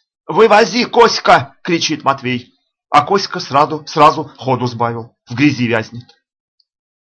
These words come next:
Коська еле ноги перебирает, прошлепал еще маненько по воде и встал. Увязла телега в жирной степной грязи. Не вылезешь. Сойти, что ли, в студеную воду, да помочь коню?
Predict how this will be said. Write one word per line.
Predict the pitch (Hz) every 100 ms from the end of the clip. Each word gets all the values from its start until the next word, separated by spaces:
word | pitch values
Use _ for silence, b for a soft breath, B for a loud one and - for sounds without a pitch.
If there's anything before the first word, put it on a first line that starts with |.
| _ _ -
Коська | 151 147 - 147
еле | 139 143
ноги | 139 120
перебирает, | 110 113 107 107 107 110 - _ -
прошлепал | 143 - 180 175
еще | 160 - 151
маненько | 139 131 131 127
по | - 120
воде | 117 113 123 _ _ -
и | 170 175
встал. | 175 - 107 101 - _ _ _ _ _
Увязла | 143 135 131 120
телега | 113 123 113 104 110
в | 113
жирной | 127 107 113
степной | - 120 113 113
грязи. | 110 101 113 - _ -
Не | 139
вылезешь. | 131 139 117 - - - _ _ _
Сойти, | - 139 131 139
что | 131 135
ли, | 127
в |
студеную | - 139 135 131 123
воду, | 117 131 135
да | 135
помочь | 127 123 123 -
коню? | 123 120 131